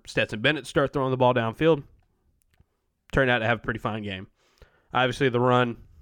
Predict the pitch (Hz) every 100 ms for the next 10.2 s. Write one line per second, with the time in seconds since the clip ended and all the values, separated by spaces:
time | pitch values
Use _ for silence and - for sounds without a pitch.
0 | - - _ _ _ _ _ _ _ _
1 | _ - 117 113 131 160 175 196 190 190
2 | - - - - _ _ _ _ _ _
3 | _ _ _ _ - 117 147 156 139 139
4 | 127 - _ _ _ _ _ _ _ _
5 | _ _ - 147 139 143 139 - 123 123
6 | 113 - - _ _ _ _ - 151 139
7 | 143 135 135 123 120 113 - - - _
8 | _ _ _ _ _ _ _ _ 156 151
9 | 113 120 113 - _ - 147 - 311 -
10 | 175